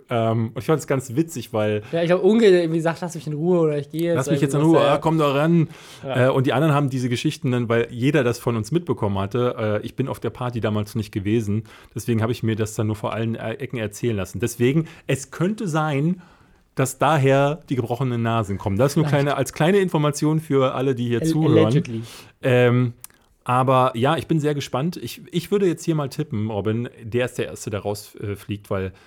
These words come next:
Speaker 1: äh, schon bei seinem Vorstellungsvideo dachte ich jetzt wieder,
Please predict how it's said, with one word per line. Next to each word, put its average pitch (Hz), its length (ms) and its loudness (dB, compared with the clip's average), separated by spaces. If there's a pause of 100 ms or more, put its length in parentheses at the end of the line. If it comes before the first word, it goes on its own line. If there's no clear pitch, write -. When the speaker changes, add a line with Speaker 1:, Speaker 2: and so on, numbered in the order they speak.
(360)
Speaker 1:
äh, 104 320 -4 (420)
schon 139 160 0
bei 143 100 4
seinem 143 200 2
Vorstellungsvideo 139 580 0
dachte 120 220 0
ich 113 40 -8
jetzt 120 160 -2
wieder, 120 280 -2